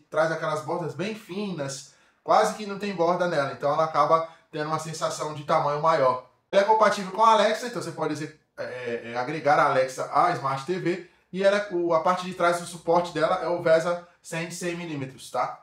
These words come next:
Aí você me pergunta, "Lucas, essa Smart T V ela é boa? Devo comprar? Pra quem é?"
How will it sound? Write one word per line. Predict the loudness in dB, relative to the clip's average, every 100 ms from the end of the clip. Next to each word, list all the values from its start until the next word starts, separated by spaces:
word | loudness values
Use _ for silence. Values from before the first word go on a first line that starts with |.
| -8
Aí | -6
você | -4
me |
pergunta, | -2 -2 -2
"Lucas, | -4 -4 -4
essa | -4 -6
Smart | -6 -6 -6
T | -8
V | -6
ela | -6
é | -2
boa? | 0 0
Devo | -2 -6 -8
comprar? | -10 -2 0
Pra | 0 -2
quem | -4 -10
é?" | -12